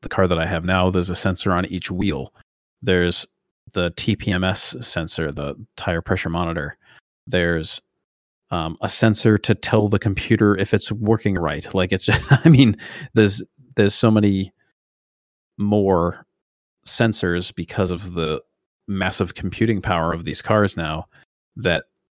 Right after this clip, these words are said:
even remote, like, it's just not monetarily feasible to,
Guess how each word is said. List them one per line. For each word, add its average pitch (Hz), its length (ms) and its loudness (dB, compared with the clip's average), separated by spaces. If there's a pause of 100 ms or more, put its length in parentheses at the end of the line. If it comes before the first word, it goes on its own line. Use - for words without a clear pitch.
(720)
even 104 300 0
remote, 98 360 0
like, 101 300 -2 (380)
it's - 140 -4
just - 240 2
not 104 360 2 (540)
monetarily 101 800 2
feasible 87 540 0
to, 90 520 -4